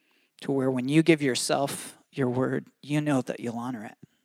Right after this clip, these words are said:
This is part of being integrous, an integrous person, is not just giving your yes to someone else and honoring it. Yes, that's part of it, and that's great. But also having a strong yes to you that you know, when I give myself my yes, I'll honor it.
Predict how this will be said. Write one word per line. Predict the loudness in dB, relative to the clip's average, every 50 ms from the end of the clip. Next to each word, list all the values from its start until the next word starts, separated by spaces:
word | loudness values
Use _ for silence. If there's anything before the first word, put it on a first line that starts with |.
| _ _ _ _ _ _ _ _ _ _ _ _ _ _ _ _ _ _ _ _ _ _ _ _ 2
This | 4 4 4
is | 2 0 0
part | 2 6 8 8 8 8
of | 6 4
being | 4 0 0 0
integrous, | -2 -2 -2 -2 -2 -2 2 2 2 2 2 0 -4 -6 -8 -6 _
an | 0 0 2
integrous | 2 2 2 2 2 2 2 0 2 2
person, | 4 4 4 4 4 0 0 -2 -2 -6 -12 -16 -16 -6 -2
is | 0 0 2 2
not | 6 6 6 6 6
just | 6 4 4 4 4
giving | 4 4 4 4 4
your | 4 4 4
yes | 6 4 4 4 2 -2
to | -4 -4
someone | -4 -2 0 2 2 4
else | 4 2 2 2
and | 0 0
honoring | 0 0 0 0 -2 -2 -2
it. | 2 4
Yes, | 4 4 4 2
that's | -2 -2 -4 -2
part | -2 0 0 0
of | 0 0
it, | 0
and | 0 -2
that's | -4 -4 -4
great. | -4 -4 -4 -4 -6 -8 _ -16 -20 -20 _ _ _ -20 -20 -20 -20 -20 -20 -20 -20 -20 -20 -20 -20 _ _ -6
But | -2 0 2 2
also | 2 2 2 2 2 2 2
having | 2 0 -2 -2 -2 -2
a | -2
strong | -2 -2 -2 -2 -2 0 0
yes | -2 -2 -2 -2 -4 -4 -4
to | -4 -6
you | -6 -4 -2 0 0 2 0 -2 -4 -8 -8 -8
that | -8 -8 -8 -8 -8
you | -6 -6 -2
know, | 0 0 2 2 2 0 0 -4 -8 -10
when | -8 -4
I | -4 -4 -2 0
give | 0 0 0 0 -2
myself | -2 -2 -2 -2 -2 0 0 0 -2 -2 -4
my | -4 -4
yes, | -2 -2 0 -2 0 -2 -2 -4 -4 -4 -4
I'll | -4 -4 -4 -4 -6
honor | -8 -6 -4 -2 -4 -4
it. | -4 -8